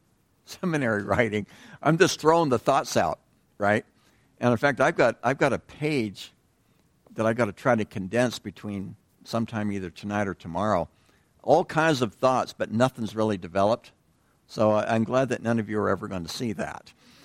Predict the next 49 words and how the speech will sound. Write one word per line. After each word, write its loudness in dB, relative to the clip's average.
But, 0
um, 0
but, 2
uh, -4
what's 2
going 2
on 4
here, 4
I, 2
with, 2
with 0
Solomon, 0
and -4
he's, -2
he's -2
developing 0
the 0
thoughts. -2
'Cause 2
what 4
happens 2
to -10
me 2
when 4
I 4
don't 0
get -2
out 4
of -10
bed, 0
half 0
the -12
time -4
in -2
the -2
morning, 0
I -4
don't -2
remember -4
what -2
it -8
was 0
that -6
I -4
thought 0
about -8
the -12
night -8
before. -8